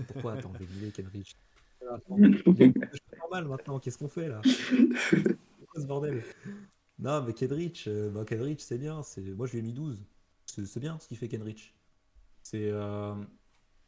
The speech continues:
Speaker 1: je trouve moins, euh, indispensable que les années précédentes, mais surtout parce qu'on a des meilleurs joueurs. Cason Wallace, on parlera, euh, d'un Aaron Wiggins, par exemple, après aussi, tu vois, qui remplissent des rôles, euh,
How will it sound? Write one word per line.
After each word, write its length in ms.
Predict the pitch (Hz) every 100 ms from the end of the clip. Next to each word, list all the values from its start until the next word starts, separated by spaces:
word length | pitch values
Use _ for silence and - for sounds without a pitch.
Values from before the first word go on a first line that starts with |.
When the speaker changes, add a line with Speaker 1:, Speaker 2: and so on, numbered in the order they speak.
| _ _ _ _ _ _ 131
Speaker 1:
je 120 | 139
trouve 300 | - 170 139
moins, 460 | 139 151 156 135
euh, 560 | 117 120 117 117 120 120 - _ _ 156
indispensable 800 | 151 147 - 147 156 139 107 - _ - _
que 120 | -
les 160 | 113 107
années 140 | 113
précédentes, 520 | 110 113 120 139 170 -
mais 120 | 107
surtout 300 | 113 117 160
parce 180 | 113 -
qu'on 120 | 113
a 60 | 123
des 80 | 107
meilleurs 220 | 110 98
joueurs. 220 | 104 87 _ _ _
Cason 280 | - 98 101
Wallace, 460 | 95 98 120 123 -
on 80 | 92
parlera, 440 | 92 87 92 101
euh, 140 | 90 90
d'un 120 | 90
Aaron 220 | 90 87 90
Wiggins, 220 | 98 135 131 -
par 100 | 98
exemple, 260 | 98 110 98
après 200 | - 110
aussi, 200 | 98 127
tu 80 | 117
vois, 100 | 110
qui 120 | 101
remplissent 340 | 95 - 98
des 80 | 98
rôles, 260 | 98
euh, 40 | 101